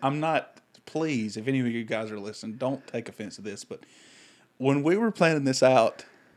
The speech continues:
this is not the team I envisioned. <laughs> I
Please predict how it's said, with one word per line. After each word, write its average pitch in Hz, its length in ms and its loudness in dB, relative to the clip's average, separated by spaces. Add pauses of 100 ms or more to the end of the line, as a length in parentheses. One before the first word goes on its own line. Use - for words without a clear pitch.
(360)
this 156 420 2
is 156 120 0
not 143 220 4
the 139 80 0
team 123 300 2
I 117 100 2
envisioned. 120 580 0
<laughs> - 1600 -2
I - 800 -8